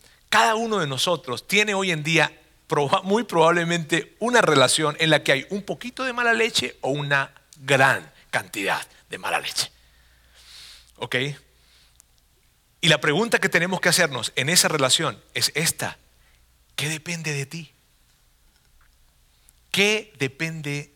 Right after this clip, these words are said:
de ti? ¿Cuál es tu responsabilidad en eso? ¿Fue algo que yo dije? Bueno, sí, fue la forma en cómo lo dije. No tuve que reaccionar de esa manera. Él tuvo su onda, pero bueno, ella tuvo su onda, pero bueno, yo no tuve que haber reaccionado.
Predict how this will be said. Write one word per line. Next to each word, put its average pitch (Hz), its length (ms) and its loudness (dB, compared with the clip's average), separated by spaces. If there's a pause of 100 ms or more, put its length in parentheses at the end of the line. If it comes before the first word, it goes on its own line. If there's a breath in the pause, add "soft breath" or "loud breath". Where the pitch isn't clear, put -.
de 135 100 -6
ti? - 280 -18 (1080)
¿Cuál 180 160 -4
es 185 80 -6
tu 175 100 -12
responsabilidad 139 720 -6
en 165 100 -10
eso? - 280 -10 (1080)
¿Fue 160 420 0
algo 151 220 0
que 123 120 -4
yo 135 140 -2
dije? 151 580 -4
Bueno, 147 340 -4
sí, 165 280 0
fue 151 300 0
la 147 120 4
forma 151 300 -4
en 139 40 -10
cómo 123 180 -8
lo 117 120 -8
dije. 143 560 -6
No 151 180 -2
tuve 156 240 -4
que 151 140 0
reaccionar 135 480 0
de 139 80 2
esa 127 120 0
manera. 139 560 2 (240 loud breath)
Él 349 560 6
tuvo 285 220 2
su 262 160 2
onda, 180 220 4
pero 139 160 -2
bueno, 160 260 -2
ella 349 640 2
tuvo 277 180 0
su 240 160 -2
onda, 170 240 0
pero 151 140 0
bueno, 175 180 -2
yo 170 160 -2
no 175 100 -4
tuve 170 220 -6
que 151 80 -2
haber 147 140 2
reaccionado. 180 480 2